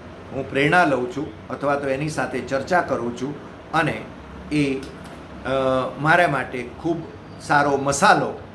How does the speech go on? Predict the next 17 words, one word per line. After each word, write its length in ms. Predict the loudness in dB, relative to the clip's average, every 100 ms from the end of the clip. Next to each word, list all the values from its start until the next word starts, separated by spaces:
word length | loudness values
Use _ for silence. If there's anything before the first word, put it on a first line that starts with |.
| -18 -16 -10
એ 60 | -8
પૂરો 300 | -4 -2 -2
પાડે 380 | -2 -2 -4
છે. 340 | -6 -8 -10 -4
મીરા 220 | 2 2
નાયર 320 | 2 2 0
અત્યારે 380 | 0 -2 -2 0
લગભગ 280 | -2 -2 -4
સડસઠ 460 | -2 -2 0 -2
વર્ષના 520 | 0 -2 -4 -4 -4 -4
છે 140 | -8 -8 -12 -14 -14 -14 -8 0
અને 360 | 0 0 -4 -10 -12 -12 -12 -12 -10 -2
એ 380 | 0 2 0 -4 -12 -12 -12 -4
આજે 280 | -2 2 0
પણ 280 | 2 -2 -2 -6 -10 -10 -8 -4
એ 60 |
ફિલ્મો 520 | -2 2 2 4 2